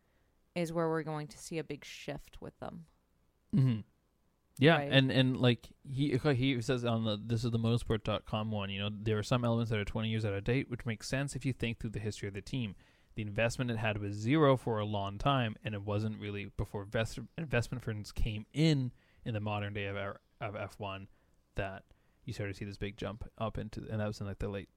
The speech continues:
Speaker 2: twenty tens and that.
Speaker 1: Yeah.
Speaker 2: The early twenty tens and everything.
Speaker 1: Oh, that's,
Speaker 2: So
Speaker 1: that's crazy.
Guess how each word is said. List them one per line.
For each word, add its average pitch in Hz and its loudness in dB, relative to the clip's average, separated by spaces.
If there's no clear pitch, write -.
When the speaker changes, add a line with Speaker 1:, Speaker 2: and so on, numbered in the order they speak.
Speaker 2:
twenty 110 -4
tens 104 -6
and - -12
that. 185 -4
Speaker 1:
Yeah. 190 0
Speaker 2:
The 120 2
early 120 8
twenty 101 -4
tens 101 -10
and - -8
everything. 107 -10
Speaker 1:
Oh, 175 -6
that's, - -10
Speaker 2:
So 104 0
Speaker 1:
that's 285 -4
crazy. 196 -2